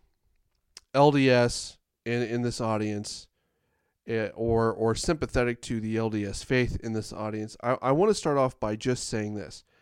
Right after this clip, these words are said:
I am not criticizing necessarily President Russell M. Nelson directly. Um, I'm not speaking ill of him. I'm not, I'm not doing any of those things. I think he's a really good man.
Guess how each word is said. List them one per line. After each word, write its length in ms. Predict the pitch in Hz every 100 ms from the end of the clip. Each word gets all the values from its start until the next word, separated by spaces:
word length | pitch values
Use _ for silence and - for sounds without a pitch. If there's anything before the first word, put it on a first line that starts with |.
| _ _ _ _ _
I 140 | 120
am 100 | 131
not 220 | 131 170 160
criticizing 960 | - 151 147 - 123 117 120 113 110 _ _ _ _ _ _ _
necessarily 760 | 113 117 113 - 120 110 107 107
President 520 | - 117 113 110 -
Russell 340 | 113 107 113
M. 160 | 101 101
Nelson 480 | 98 98 - 98 92 _ _ _ _ _ _ _ -
directly. 560 | 127 110 98 92 - - _ _ _ _ _ _ _
Um, 380 | - 101 101 98 -
I'm 240 | 104 107 107
not 260 | 110 110
speaking 460 | - - 120 120 101
ill 200 | 113 143
of 100 | 131
him. 320 | 131 120 113 - _ _ _ _ _ -
I'm 220 | 107 107
not, 460 | 107 101 101 - - _ _ _ -
I'm 80 | 113
not 180 | 165
doing 280 | 151 165 151
any 240 | 131 139 131
of 80 |
those 220 | 117 113 -
things. 200 | 104 90
I 80 |
think 180 | 95 110
he's 160 | 110 107
a 80 | 104
really 460 | 107 127 147 143
good 160 | 127 120
man. 320 | 117 110 110